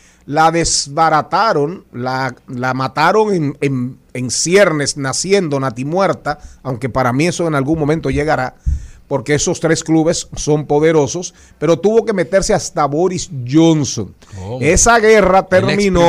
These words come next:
Speaker 2: primer ministro.
Speaker 1: con la Superliga apagada en un juicio,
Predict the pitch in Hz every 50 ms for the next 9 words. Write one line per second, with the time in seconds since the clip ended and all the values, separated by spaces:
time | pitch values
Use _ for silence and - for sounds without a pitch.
0 | 165 165 160 156 151 143 123 98 - 147 165 175 180 180 185 180 - - 214 214
1 | 214 - 240 233 208 196 190 190 202 196 - 165 175 170 - 208 190 170 170 170
2 | 170 180 196 190 - - 160 156 151 151 156 175 190 160 156 185 196 208 208 185
3 | - - - 170 208 240